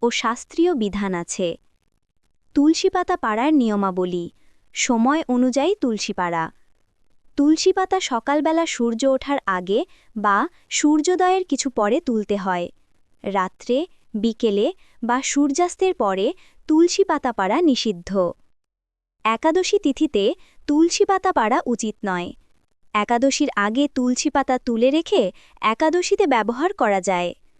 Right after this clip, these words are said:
দিন অনুযায়ী বিধান। রবিবার এবং চন্দ্রগ্রহণ,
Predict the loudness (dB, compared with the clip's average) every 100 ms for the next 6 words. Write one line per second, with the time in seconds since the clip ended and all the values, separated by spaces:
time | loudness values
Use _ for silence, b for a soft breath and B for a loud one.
0 | _ _ _ _ _ -12 -2 2 4 4
1 | 2 2 4 4 4 0 -2 -4 -4 -6
2 | -10 _ _ _ _ _ 0 4 4 4
3 | 4 2 2 2 0 0 2 2 0 4
4 | 2 4 2